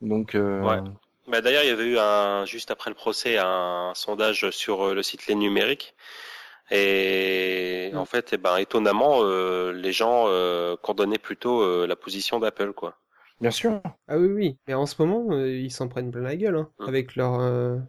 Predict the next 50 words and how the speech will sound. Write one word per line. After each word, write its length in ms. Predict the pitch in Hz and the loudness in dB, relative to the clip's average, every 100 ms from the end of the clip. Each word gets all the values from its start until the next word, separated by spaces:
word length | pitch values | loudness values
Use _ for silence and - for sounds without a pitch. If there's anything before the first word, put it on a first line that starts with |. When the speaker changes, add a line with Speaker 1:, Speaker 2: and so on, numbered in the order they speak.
| 143 | -4
Speaker 3:
avec 200 | 127 123 | -4 -4
tout 100 | - | -4
ça. 140 | - | 2
Speaker 2:
Ouais, 140 | 123 131 | 6 6
bah, 100 | 107 | 8
il 60 | |
y 40 | 104 | 8
avait 100 | 110 | 6
aussi 240 | 117 - | 4 0
ce 80 | 131 | -2
que 80 | 123 | 0
t'avais 240 | - 107 | 2 2
tweeté, 360 | - 110 123 117 | 0 -4 0 2
euh, 120 | 95 | 2
sur 220 | - 98 | 0 -2
Numérama, 480 | 98 101 95 95 113 | 0 0 2 2 2
là. 100 | 98 | -2
C'était 240 | - - | -6 -10
pas 140 | 95 104 | -4 0
mal 160 | 104 | 2
aussi, 240 | 104 95 107 | 0 -2 -8
ça. 160 | - | -10
<laughs> 320 | - - - - - - - - - | -10 -12 -16 -16 -14 -12 -12 -16 -20
Qui 240 | - 101 95 | -10 -6 -4
est, 80 | 98 | -2
Numérama 380 | 104 104 107 | 2 6 8
Speaker 3:
Oui. 60 | 123 | 6
Speaker 2:
qui 120 | - | 4
demandait, 460 | 107 104 104 127 127 | 0 4 4 6 4
Speaker 3:
Ouais. 100 | 120 | 4
Speaker 2:
bah, 380 | 85 82 82 87 | 2 0 -2 -4
dites-nous 400 | 98 110 - 120 | -8 -8 -2 2
des, 340 | 107 98 95 | 4 6 4
des 120 | 98 | 4
raisons 240 | 95 95 - | 2 2 2
de 100 | 98 | 2
dire 180 | 110 104 | 0 -2
du 120 | 95 | 0
bien 160 | 110 | 0
d'Apple 260 | 101 90 107 | 2 0 0
en 80 | 92 | -2
ce 120 | - | -2
moment, 220 | 120 151 | -2 -2
quoi. 280 | - - - _ | -6 -12 -12 _
On 80 | 92 | -4
le 60 | 95 | -2
fera. 260 | - 151 - 131 - _ | -2 -2 -2 -6 -10 _
Speaker 3:
Ouais. 160 | 143 - - 160 - | -2 -2 -6 -6 2
<laughs> 600 | 170 - 156 151 - - | 2 2 -6 -4 -8 -2
Carrément, 440 | 147 147 160 123 | 2 4 2 0